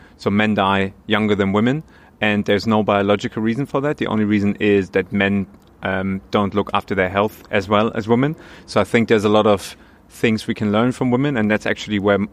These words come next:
Movember draws, uh, some of the inspiration from, um, is to, to, to s-, look at how women look after their health and how good they are at looking after their health and how bad men are when it comes to, uh, getting a checkup, but also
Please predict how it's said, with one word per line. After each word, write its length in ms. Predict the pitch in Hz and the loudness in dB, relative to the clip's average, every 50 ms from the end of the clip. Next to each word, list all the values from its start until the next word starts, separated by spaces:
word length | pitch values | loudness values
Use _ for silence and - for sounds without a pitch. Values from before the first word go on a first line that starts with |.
| - - - - - - - - - - - | -12 -20 -20 -20 -20 -20 -20 -20 -20 -14 -8
Movember 460 | - 117 107 104 110 107 107 107 104 95 | -4 -4 0 0 2 2 2 2 0 0
draws, 500 | - 104 101 95 101 95 - - - - - - | 0 0 0 0 0 -2 -6 -10 -14 -12 -8 -6
uh, 240 | 95 92 92 92 | -4 -2 -2 -2
some 220 | 95 - - 113 110 | -2 -2 0 0 0
of 80 | 101 | 0
the 100 | - - | 0 -2
inspiration 500 | 80 104 - - 110 104 104 101 - 110 | -4 -4 -2 0 2 2 2 2 0 -4
from, 320 | 98 - 113 101 95 101 - - - - - - - - - - - | -4 0 0 0 0 0 -4 -8 -14 -20 -20 -20 -20 -20 -20 -10 -6
um, 540 | 101 98 98 98 98 98 98 95 95 95 101 - - - - | -2 0 0 0 0 0 -2 -2 -4 -6 -8 -12 -18 -18 -8
is 260 | - 113 101 90 - - | -6 -6 -6 -6 -8 -8
to, 320 | - 101 98 95 92 95 | -6 -4 -2 -2 -2 -4
to, 400 | - - - 101 95 95 92 - - - - - - - | -6 -8 -6 -6 -6 -6 -8 -10 -14 -20 -20 -20 -18 -14
to 100 | - 110 | -12 -12
s-, 200 | 98 - - - - | -12 -12 -14 -12 -4
look 200 | 117 123 131 - | -2 -2 0 0
at 100 | 131 117 | 0 -2
how 140 | 104 120 117 | 0 0 0
women 460 | 110 113 123 127 123 117 117 113 110 | 2 2 2 4 4 2 2 2 2
look 140 | 113 110 - | 0 2 2
after 220 | 90 - - 120 | 0 0 0 0
their 120 | 101 101 | -2 0
health 260 | 95 104 107 110 101 - | 0 2 0 0 0 -2
and 160 | - 107 98 | -6 -8 -6
how 300 | 101 104 98 98 104 104 - - | -2 0 0 0 0 -2 -2 -2
good 200 | - 123 107 - | 0 0 0 0
they 100 | 120 104 | 0 0
are 260 | - 98 98 98 98 | 0 0 -2 -2 -2
at 100 | 101 - | -4 -4
looking 260 | 101 104 - 104 95 | -6 -6 -6 -6 -6
after 220 | 95 98 - - 95 | -4 -6 -6 -6 -6
their 100 | 95 92 | -6 -4
health 240 | 95 95 92 - | -4 -4 -4 -4
and 180 | - 90 95 90 | -8 -10 -10 -8
how 140 | 101 98 90 | -8 -8 -8
bad 340 | - - - 101 95 92 - - - - - - - - - - - | -6 -4 -4 -2 -2 -4 -6 -10 -18 -20 -20 -20 -20 -20 -20 -10 -4
men 240 | 104 101 98 98 | -2 -2 0 0
are 320 | 92 92 95 95 95 92 - - - - - | 0 0 2 2 0 0 -4 -10 -20 -14 -8
when 140 | - 95 95 | -6 -6 -4
it 100 | 98 - | -6 -6
comes 280 | - 101 95 92 - | -6 -6 -6 -8 -8
to, 280 | - - 101 92 90 90 - - - - - - - - - - | -8 -6 -4 -4 -4 -6 -10 -16 -20 -20 -20 -20 -20 -20 -20 -18
uh, 200 | - 95 95 92 90 | -14 -12 -10 -10 -6
getting 280 | 87 95 92 92 92 | -4 -4 -2 -2 -4
a 60 | 95 | -6
checkup, 420 | - - 151 139 - - 113 107 - | -4 -2 -2 -2 0 0 -2 0 0
but 140 | - 104 98 | 0 2 2
also 340 | 98 101 - - 104 98 | 2 2 0 0 -2 -2